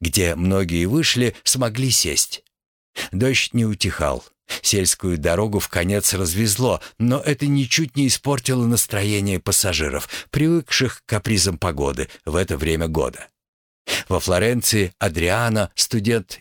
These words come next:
инженерного училища, объяснил нам, что на эту неделю приходится два выходных. Завтра – День всех святых, а в пятницу, четвёртого числа –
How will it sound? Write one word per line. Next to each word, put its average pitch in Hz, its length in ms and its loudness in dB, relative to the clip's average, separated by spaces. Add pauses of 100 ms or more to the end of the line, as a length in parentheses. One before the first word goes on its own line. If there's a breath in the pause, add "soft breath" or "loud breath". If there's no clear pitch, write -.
инженерного 95 800 2
училища, 120 680 2 (300 loud breath)
объяснил 131 600 2
нам, 135 180 2
что 123 260 0
на 113 180 2
эту 110 220 0
неделю 117 420 2
приходится 139 600 0
два 107 320 0
выходных. 80 680 -4 (320 loud breath)
Завтра – 127 600 0 (120)
День 92 300 0
всех - 360 0
святых, 82 560 0 (160 loud breath)
а 113 200 2
в - 140 -8
пятницу, 104 600 -2
четвёртого 82 640 -2
числа – 71 440 -2